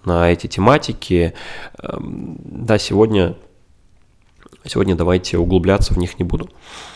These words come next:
Но это тоже очень важные показатели. То есть я конкретно просчитал цифры, да, я помог клиенту посчитать цифры, посчитать относительные показатели. Мы поняли, что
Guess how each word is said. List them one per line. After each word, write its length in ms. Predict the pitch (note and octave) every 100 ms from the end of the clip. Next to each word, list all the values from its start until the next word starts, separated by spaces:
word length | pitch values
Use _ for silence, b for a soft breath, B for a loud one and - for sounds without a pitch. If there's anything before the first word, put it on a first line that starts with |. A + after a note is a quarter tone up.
| B B _ - -
Но 100 | A#2
это 140 | B2
тоже 220 | B2 G#2+
очень 400 | - A2 G2+ F#2
важные 280 | F2 F2 E2+
показатели. 580 | - - E2 E2 - - B B
То 100 | -
есть 140 | -
я 160 | D3+ F3+
конкретно 520 | B2+ B2 D3+ D3 G2+
просчитал 520 | - - B2+ - D#3
цифры, 420 | - B2 - F#3+ -
да, 160 | - C3+
я 100 | B2
помог 280 | A2+ C3 -
клиенту 300 | A2 B2 -
посчитать 440 | A#2 - - A#2
цифры, 360 | - A3+ - A3+ - _
посчитать 380 | - C#3+ C#3 G#2+
относительные 500 | - - C3 - A2+
показатели. 480 | - D#3+ A3 -
Мы 120 | D#3+ F#3+
поняли, 460 | D3 A#2+ F#2 F2 - - _ _ _
что 580 | - - D3 G2+ - -